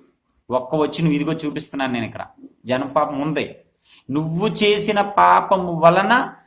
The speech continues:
బిడ్డ చచ్చిపోతున్నాడు అంటే, ఇతని పాపం ఎవరి మీదకి వెళ్ళింది ఇప్పుడు? దావీదు కొడుకేనా? దావీదు కొడుకే.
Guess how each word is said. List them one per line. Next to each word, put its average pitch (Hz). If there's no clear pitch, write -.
బిడ్డ 143
చచ్చిపోతున్నాడు 147
అంటే, 165
ఇతని 170
పాపం 208
ఎవరి 190
మీదకి 196
వెళ్ళింది 196
ఇప్పుడు? 196
దావీదు 165
కొడుకేనా? 180
దావీదు 139
కొడుకే. 107